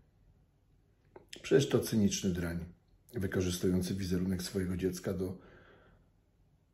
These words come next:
wykpienia afery pedofilskiej, do wykpienia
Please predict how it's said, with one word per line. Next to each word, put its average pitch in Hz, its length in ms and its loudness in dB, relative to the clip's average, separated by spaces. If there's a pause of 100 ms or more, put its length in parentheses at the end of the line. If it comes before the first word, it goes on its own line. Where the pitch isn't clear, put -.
(160)
wykpienia 95 880 2 (1400)
afery 98 360 2
pedofilskiej, 95 840 -2 (1400)
do 107 120 0
wykpienia 92 720 4